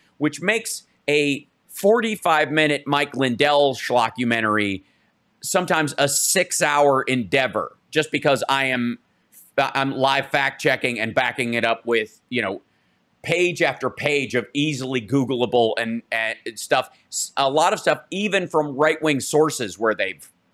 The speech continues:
called it crap. And, and yes, thank you, Andrea. We're at thirty-five thousand five hundred subscribers on Twitch now. I remember when this whole thing, st-, live stream started, uh, we were, we were tr-, we were hitting the glass ceiling of five thousand subscribers, and it's just been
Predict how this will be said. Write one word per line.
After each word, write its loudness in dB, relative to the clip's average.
called -2
it -8
crap. -2
And, -2
and -2
yes, -2
thank 0
you, 0
Andrea. 2
We're 6
at 0
thirty-five 2
thousand 0
five 0
hundred -2
subscribers -2
on 0
Twitch -6
now. 0
I 2
remember -2
when -2
this -6
whole 2
thing, 0
st-, -12
live 0
stream -4
started, 0
uh, 4
we 2
were, 0
we 0
were -4
tr-, -10
we 0
were 2
hitting -2
the 0
glass 0
ceiling -2
of -8
five 0
thousand 0
subscribers, -2
and -4
it's -10
just -8
been -6